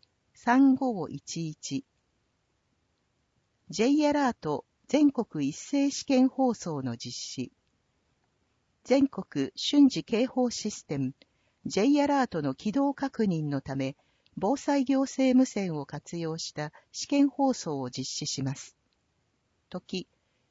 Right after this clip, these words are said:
十一月十五日水曜日、午前十一時。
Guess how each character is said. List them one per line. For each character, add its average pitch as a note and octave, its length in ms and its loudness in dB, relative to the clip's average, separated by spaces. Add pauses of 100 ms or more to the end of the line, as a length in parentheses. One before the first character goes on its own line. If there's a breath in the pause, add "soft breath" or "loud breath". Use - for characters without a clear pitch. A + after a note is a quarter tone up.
十 B3+ 320 0
一 C#4 300 0
月 C4 260 0
十 C4 280 0
五 A#3+ 120 2
日 G3 280 -2
水 A#3 360 0
曜 G#3 240 0
日、 C3 200 -6 (400)
午 C#4 160 0
前 F#3+ 280 2
十 A3+ 320 -2
一 A3 280 -4
時。 C3 200 -6